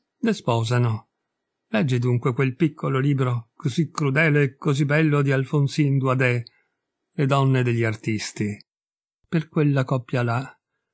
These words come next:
l'incidente è accaduto in modo particolare e terribile. La donnina ha recitato una commedia, o meglio una tragedia spaventosa.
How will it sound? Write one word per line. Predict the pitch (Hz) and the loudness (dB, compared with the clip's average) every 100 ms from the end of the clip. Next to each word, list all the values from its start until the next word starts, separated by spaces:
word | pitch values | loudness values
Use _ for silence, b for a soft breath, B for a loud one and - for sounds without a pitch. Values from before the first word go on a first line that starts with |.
| _ _ _ | _ _ _
l'incidente | 156 151 165 156 180 180 | 0 2 0 0 0 0
è | |
accaduto | 139 - 147 151 147 | -2 -2 0 0 2
in | 143 | 2
modo | 147 143 | 2 0
particolare | 160 139 165 151 170 185 151 | -2 -4 -4 -2 -2 0 0
e | |
terribile. | 127 135 120 110 110 110 113 101 - _ _ _ _ _ _ _ | 0 -2 0 -2 0 0 -2 -4 -14 _ _ _ _ _ _ _
La | - | -4
donnina | 127 123 139 160 120 | 0 2 2 2 2
ha | |
recitato | 120 113 127 123 120 | -2 -4 -2 -2 -2
una | 123 123 | 0 0
commedia, | 127 123 143 165 120 120 117 - _ _ _ _ | 0 0 2 2 2 0 -2 -6 _ _ _ _
o | - | -2
meglio | 139 156 175 170 | 0 2 2 2
una | 156 151 151 _ | 4 4 0 _
tragedia | - 156 147 175 156 156 | -2 0 2 0 2 0
spaventosa. | - 151 139 135 117 110 107 113 107 - | -2 -2 2 0 0 -4 -4 -4 -4 -8